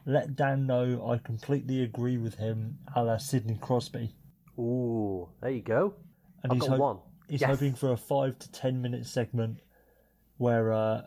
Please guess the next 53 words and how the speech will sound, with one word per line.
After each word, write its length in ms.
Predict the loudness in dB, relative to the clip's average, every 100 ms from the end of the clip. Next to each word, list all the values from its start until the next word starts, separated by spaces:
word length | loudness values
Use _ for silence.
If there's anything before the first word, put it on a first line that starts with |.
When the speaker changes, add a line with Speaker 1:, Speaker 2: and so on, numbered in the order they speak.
| -10
Speaker 1:
where 260 | -6 0 0
he 140 | 0 0
can, 300 | 0 0 0
in, 160 | -2
in 160 | 2 2
the 60 | 2
future, 440 | 2 -2 -2 -2
where 180 | 0 0
he 80 | 0
can 320 | 0 0 0 -6 _ _ _ -2
offload 460 | -2 2 2 4
his, 240 | 2 0 2
uh, 160 | 0 0
his 100 | -4
opinions, 680 | -2 0 0 0 -2 -6 -14 -20 _
such 280 | -2 -2 2
as, 140 | 0 -2
"Wow, 440 | 0 4 4 4 0
Dan, 420 | 2 0 0 -4
you 180 | -2 0
are 120 | 0
so 200 | 0 0
insightful." 760 | 0 -2 0 0 0 -6 -8 -8 _ _ _ _ _ -10 -2
Speaker 2:
I 60 |
mean, 240 | 2 2 2
if 140 | 0
you 40 |
wanna 200 | 0 0
do 140 | -2 0
that, 160 | -2 0
Will, 280 | 0 0 -4
I, 200 | -6 -6
I 40 |
think 220 | -4 -6 -4
I'd 160 | -4
be 100 | -4
okay 220 | -4 0 0
Speaker 1:
I, 40 |
Speaker 2:
with 180 | 0 -2
that. 260 | 0 0 0
Speaker 1:
I'd, 180 | -2 -2 -2
I'd, 140 | -2
Speaker 2:
You 80 | 0
know, 120 | 0
Speaker 1:
I'd 40 | 0
Speaker 2:
if 80 |
he's 160 | 0 0
gonna 160 | 0 -2
pump 320 | -2 -2 0
my 80 | 0
tyres, 400 | 2 2 0 -4
I 60 |
can't, 340 | -4 -2 -2